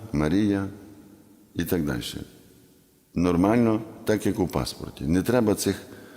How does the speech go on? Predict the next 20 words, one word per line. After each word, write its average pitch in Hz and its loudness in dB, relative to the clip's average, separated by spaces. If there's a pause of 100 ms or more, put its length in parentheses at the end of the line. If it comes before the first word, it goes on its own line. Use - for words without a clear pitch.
(300)
пестливих. 69 0
Це 117 0
собі 110 0
вдома 90 4
будете 65 -2
дітям 67 -2
розказувати, 85 -2 (380)
як 71 -4
ви 78 2
їх 65 -4
любите, 80 2
як 73 -2
ви 78 -2
до 80 2
них 80 4
всі - -2
звертаєте. 82 0 (440)
Дуже 85 0
гарно, 67 -2 (260)
добре. 69 -2